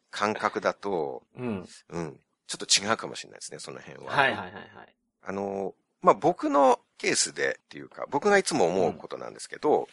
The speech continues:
Speaker 2: はい。
Speaker 1: 僕よく散歩するんですね。
Speaker 2: うん。
Speaker 1: で、歩道とか歩いてるじゃないですか。
Speaker 2: はい。
Speaker 1: 自分の前方に、同じ方向に歩いている人がいるとして、
Speaker 2: うん。はい。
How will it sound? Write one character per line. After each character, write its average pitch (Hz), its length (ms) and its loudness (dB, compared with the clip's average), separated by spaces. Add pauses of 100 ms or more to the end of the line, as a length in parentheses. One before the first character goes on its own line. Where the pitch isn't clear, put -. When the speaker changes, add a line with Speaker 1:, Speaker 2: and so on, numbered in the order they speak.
(180)
Speaker 2:
は 113 220 2
い。 85 140 -6 (100)
Speaker 1:
僕 226 160 0
よ 220 120 8
く - 100 0
散 - 180 4
歩 - 120 -4
す - 80 -4
る 64 80 -6
ん - 20 -18
で - 60 -16
す - 100 -12
ね。 - 120 -10 (180)
Speaker 2:
う 120 60 -8
ん。 95 240 -6 (200)
Speaker 1:
で、 135 280 0
歩 - 220 -2
道 220 220 6
と 226 120 8
か 85 180 10
歩 92 120 4
い 80 80 -2
て 73 120 -10
る 65 100 -10
じ 69 100 -10
ゃ - 20 -6
な 58 120 -14
い 60 40 -16
で - 60 -18
す - 100 -10
か。 69 200 -18 (260)
Speaker 2:
は 120 120 -2
い。 - 20 0
Speaker 1:
自 156 120 2
分 240 160 2
の 233 160 10
前 196 200 8
方 196 280 6
に、 156 320 0 (460)
同 143 100 12 (100)
じ 220 140 6
方 214 300 8
向 202 260 6
に 208 140 8
歩 143 180 10
い 147 60 2
て - 100 -4
い 80 60 -2
る 71 60 -12
人 - 220 -8
が 65 220 -6 (280)
い 87 80 -12
る 85 100 -8
と - 100 -12
し - 120 -2
て、 - 240 2 (400)
Speaker 2:
う - 20 -16
ん。 113 40 -6
は 120 100 2
い。 87 160 -8